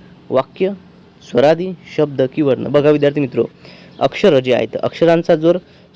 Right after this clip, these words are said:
समूह हा एकारित्या आला तर त्याला आपण काय म्हणतो? शब्द. ओके, अक्षरापासून काय तयार होत असतो? शब्द. ओके, आणि शब्द मिळून वाक्य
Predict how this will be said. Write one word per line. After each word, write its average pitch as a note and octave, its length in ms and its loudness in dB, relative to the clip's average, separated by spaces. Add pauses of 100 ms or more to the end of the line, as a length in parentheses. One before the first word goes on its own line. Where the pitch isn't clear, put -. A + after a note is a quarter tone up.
(120)
समूह D#3 340 2
हा C#3+ 160 -6 (100)
एकारित्या E3 520 0
आला B2+ 220 -2
तर C#3+ 40 -4
त्याला D3 240 2
आपण C#3+ 180 -4
काय C#3+ 140 0
म्हणतो? C#3+ 320 -4 (560)
शब्द. B2+ 280 -4
ओके, C3 240 -2
अक्षरापासून D3 580 -2
काय C#3+ 160 2
तयार D3 160 0
होत D3+ 140 0
असतो? G#3+ 300 -2 (560)
शब्द. A#2+ 260 0
ओके, A#2+ 260 2
आणि D#3 140 2
शब्द C#3 300 0
मिळून E3 460 2 (200)
वाक्य C3 340 -4